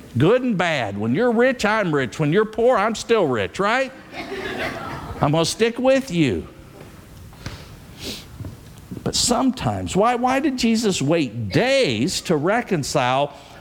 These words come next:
with Peter? And my point is this, is that sometimes mercy, sometimes,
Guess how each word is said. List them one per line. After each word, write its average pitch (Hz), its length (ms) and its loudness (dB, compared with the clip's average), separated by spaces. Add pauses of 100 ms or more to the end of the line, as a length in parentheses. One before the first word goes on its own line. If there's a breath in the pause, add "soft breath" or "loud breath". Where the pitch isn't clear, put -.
(100 loud breath)
with 170 220 2
Peter? 226 540 2
And 202 300 0
my 202 120 2
point 294 280 0
is 254 160 0
this, 277 240 0
is 165 140 2
that 175 160 0
sometimes 196 640 0
mercy, 208 500 0
sometimes, 202 840 0